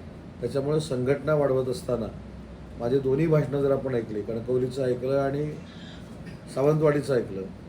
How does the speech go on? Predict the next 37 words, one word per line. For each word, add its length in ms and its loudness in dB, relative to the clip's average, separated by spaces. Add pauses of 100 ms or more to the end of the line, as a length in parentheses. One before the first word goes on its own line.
(240)
तर 40 0
याच्यामध्ये 340 0
कुठंही 540 4
मित्रपक्षाला 1120 0 (340)
अडचण 340 2
निर्माण 300 0
होईल 220 -4 (680)
किंवा 120 0
मित्रपक्ष 580 0
दुखावला 560 4
जाईल 280 0
अशा 220 -4
पद्धतीचं 500 -4
भाषण 300 -2
मी 100 -4
केलेलं 380 -2
नाही. 180 -4 (540)
आणि 100 -4
ज्यांचा 360 2
कोणाचा 340 0
जर 160 2
गैरसमज 440 2
पदाधिकाऱ्यांचा 680 0
झाला 240 -2
असेल 480 -8 (460)
तर 60 -4
त्या 220 4
संदर्भात 480 2
माझं 380 -2
नितेश 360 -2
राणे 360 -2
पालकमंत्री 680 -2
यांच्याशी 380 -2
देखील 320 -2
चर्चा 280 -2
झालेली 360 -4
आहे 180 -4